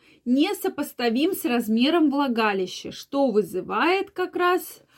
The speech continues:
болевые ощущения, кровянистые выделения. То есть проблем может быть действительно очень-очень много, да, с этим связано. Поэтому, дорогие мои, давайте вот сегодня будем разбираться вообще.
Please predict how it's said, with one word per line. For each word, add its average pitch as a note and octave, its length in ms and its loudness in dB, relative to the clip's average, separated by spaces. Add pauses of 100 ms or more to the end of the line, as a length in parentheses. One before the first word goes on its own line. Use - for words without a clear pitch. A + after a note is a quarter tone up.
(260)
болевые C4 720 4
ощущения, B3 1080 -2
кровянистые A#3+ 920 2
выделения. A#3 720 0
То - 120 -8
есть G#3+ 160 -6
проблем A#3 600 -2
может D#4 320 0
быть B3 260 0
действительно C#4+ 1000 2
очень-очень A3 1080 -4
много, G#3 480 0
да, A#3 260 0
с - 120 -4
этим A3+ 280 2
связано. G3+ 540 -8 (600)
Поэтому, B3 580 2
дорогие G3+ 420 -2
мои, D4 280 2
давайте D#4+ 520 -2
вот A#3 220 2
сегодня A#3+ 500 2
будем G#3 280 2
разбираться A3+ 760 -2
вообще. - 460 -8